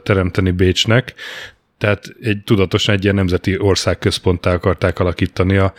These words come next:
a Budapestet, ugye a két, a Pest és Buda összevonása is ennek része volt, és hát így tudatosan gyakorlatilag fújták ezt a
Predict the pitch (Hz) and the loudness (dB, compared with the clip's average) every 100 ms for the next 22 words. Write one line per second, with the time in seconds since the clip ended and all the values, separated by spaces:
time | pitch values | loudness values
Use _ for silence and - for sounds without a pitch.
0 | - - - - - _ 165 95 90 87 | -14 -16 -16 -18 -20 _ -6 -2 -2 0
1 | 104 110 98 98 98 - 113 117 104 101 | 2 2 2 2 0 0 0 2 2 2
2 | 113 117 120 117 - 110 104 90 104 - | 0 -4 -4 -4 -6 -8 -8 -2 -2 -2
3 | 92 90 95 90 90 - 90 92 90 - | -4 -2 0 0 0 -2 0 0 0 0
4 | 92 98 90 87 101 95 - 90 127 165 | 0 0 -4 -4 0 0 0 2 4 4
5 | - - _ - - - - _ - 110 | 0 -20 _ -20 -18 -18 -20 _ -4 0
6 | 107 107 - - - - 123 - 117 - | 2 2 0 -2 -14 -6 -4 -2 -4 -4
7 | 110 87 - 95 107 98 98 113 120 - | -6 -4 -2 -2 0 -2 -4 -6 -4 0
8 | 113 113 104 - - 110 - 90 - - | 0 -2 -4 -10 0 2 2 -2 -2 -2
9 | - 101 | 2 2